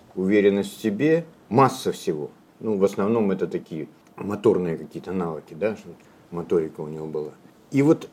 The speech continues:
такой же разброс в требованиях и на параплане. Если это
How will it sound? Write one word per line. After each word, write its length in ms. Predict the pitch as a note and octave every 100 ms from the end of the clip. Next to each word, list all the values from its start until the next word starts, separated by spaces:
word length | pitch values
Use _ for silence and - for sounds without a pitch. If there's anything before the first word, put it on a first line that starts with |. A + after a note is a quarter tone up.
| -
такой 300 | C3+ - F3+
же 240 | C#3 B2 - _ _ _
разброс 720 | F#3+ G#2+ G#2 G#2 D#3+ E3+ - - _ - -
в 200 | F#2+ F2+
требованиях 680 | - A#2+ C3+ A#2+ G#2 F#2+ F2 -
и 80 | G#2+
на 80 | G2
параплане. 600 | G2+ G2+ G2+ F#2+ D2+ - - -
Если 320 | A2 B2+ B2+
это 460 | A2+ B2 - G2+ -